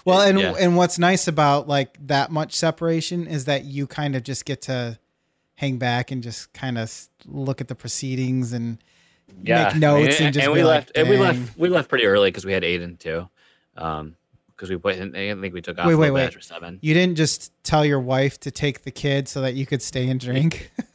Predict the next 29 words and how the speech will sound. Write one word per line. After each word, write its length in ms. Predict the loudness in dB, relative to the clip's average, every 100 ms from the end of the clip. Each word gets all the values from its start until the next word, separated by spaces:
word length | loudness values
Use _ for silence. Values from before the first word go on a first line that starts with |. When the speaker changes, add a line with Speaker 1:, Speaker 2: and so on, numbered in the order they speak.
| -8
Speaker 2:
It, 240 | -6 -6
yeah, 200 | -4 -8 -6
no, 240 | -8 -8 -8
no, 100 | -4
I 100 | -2
didn't 200 | -4 -6
do 100 | -6
that. 200 | -8 -14 _ -20 -20 -18 -18 -12
And 440 | -2 2 2 2 0
Speaker 1:
Wow. 300 | -2 -4 -8 -4
Speaker 2:
that 140 | 0
was 160 | 2 2
it, 140 | 0
man. 260 | 2 0 0
You 80 | -2
know, 160 | -2
just 240 | -4 -8 -2
had 140 | 0
a 40 | 2
lot 140 | 4
of, 280 | 4 2 0
a 40 |
lot 200 | -2 -2
of 60 | 0
good 120 | -2 -2
time 180 | 0
with 80 | 0
the 60 | -2
family, 460 | -2 -2 -2 -6